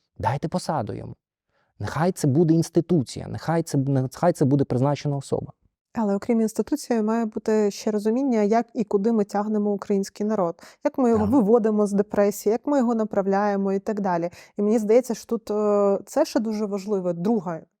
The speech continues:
Speaker 2: друга нога, без
Speaker 1: Да.
Speaker 2: якої неможливо.
Speaker 1: Да.
Speaker 2: От,
Speaker 1: А,
Speaker 2: е, я не бачу стратегії, і, о, що важливо, я не бачу,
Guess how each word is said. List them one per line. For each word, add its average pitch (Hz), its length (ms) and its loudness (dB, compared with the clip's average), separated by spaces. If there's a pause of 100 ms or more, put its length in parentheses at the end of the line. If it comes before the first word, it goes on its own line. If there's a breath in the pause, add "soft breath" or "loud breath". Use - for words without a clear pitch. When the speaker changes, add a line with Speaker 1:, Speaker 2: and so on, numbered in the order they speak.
(460)
Speaker 2:
друга 214 320 2
нога, 196 340 0 (280)
без 107 140 0
Speaker 1:
Да. 135 60 4
Speaker 2:
якої 208 300 2
неможливо. 196 760 -2
Speaker 1:
Да. 123 360 2
Speaker 2:
От, 190 280 -2
Speaker 1:
А, 196 240 2
Speaker 2:
е, 196 40 2
я 220 120 2
не 240 80 2
бачу 226 300 0
стратегії, 233 960 0
і, - 160 -4
о, 208 140 -8
що - 260 -2
важливо, 220 640 0
я 214 160 -4
не 220 120 -2
бачу, 233 320 -2